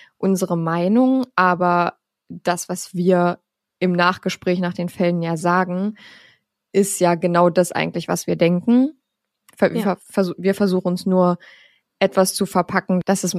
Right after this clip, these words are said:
Speaker 1: manchmal nicht so harsh klingt direkt.
Speaker 2: Ja,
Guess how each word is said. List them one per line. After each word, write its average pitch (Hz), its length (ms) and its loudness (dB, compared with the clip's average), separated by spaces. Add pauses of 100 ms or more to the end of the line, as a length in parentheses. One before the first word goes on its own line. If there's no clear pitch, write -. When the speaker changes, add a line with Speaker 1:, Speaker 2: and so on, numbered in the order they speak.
(120)
Speaker 1:
manchmal 185 320 2
nicht 175 120 -2
so 175 160 -4
harsh 180 260 2
klingt 190 320 -8
direkt. - 440 -12 (840)
Speaker 2:
Ja, 208 220 0